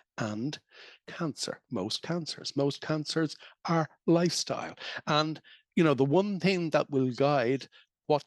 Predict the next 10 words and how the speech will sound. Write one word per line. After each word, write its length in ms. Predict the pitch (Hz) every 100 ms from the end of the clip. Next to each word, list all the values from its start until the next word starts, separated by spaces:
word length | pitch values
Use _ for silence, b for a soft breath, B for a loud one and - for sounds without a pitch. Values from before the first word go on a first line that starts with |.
| -
your 240 | 147 127
lifestyle 580 | 123 139 131 - 107 104
looks 480 | 117 143 _ - 113
and 160 | 101
feels 480 | - 180 165 123 -
like 320 | 90 104 -
is 280 | - 110 113 -
what's 260 | - - -
going 400 | 120 113 110 110
on 240 | 101 101